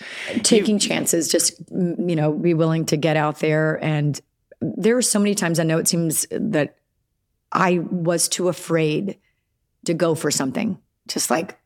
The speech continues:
Speaker 1: "Oh, I don't know if I'm gonna be great at it. I don't love rejection. I don't wanna," I just didn't take chances. I was too afraid. And I'm talking about in my career in the last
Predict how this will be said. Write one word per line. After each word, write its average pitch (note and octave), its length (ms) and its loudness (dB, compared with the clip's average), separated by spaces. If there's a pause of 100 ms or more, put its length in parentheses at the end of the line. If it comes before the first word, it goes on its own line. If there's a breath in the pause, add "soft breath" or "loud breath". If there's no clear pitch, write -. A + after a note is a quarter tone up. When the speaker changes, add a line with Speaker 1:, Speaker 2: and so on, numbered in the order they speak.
(280)
Speaker 1:
"Oh, D3+ 220 2
I C#3+ 80 2
don't E3 120 0
know D#3+ 60 0
if D3+ 100 -4
I'm D3+ 80 2
gonna D#3 140 0
be D#3+ 400 0
great D3 480 0
at D3 140 0
it. C#3+ 100 0
I C#3 100 2
don't D#3 200 -2
love D3+ 180 -2
rejection. D3 720 0
I - 120 0
don't D#3 180 0
wanna," D3 460 0 (920 loud breath)
I - 80 -2
just G#3+ 200 0
didn't A#3+ 280 2
take F3 360 -4
chances. E3+ 460 0
I C#3 40 -2
was - 180 0
too D#3+ 320 0
afraid. D3+ 520 -2 (440)
And F#3+ 140 0
I'm A3 100 4
talking E3 240 0
about D3+ 240 0
in D#3 100 0
my D3+ 120 -4
career D3+ 360 0
in C#3 80 0
the C#3 80 0
last C#3+ 540 0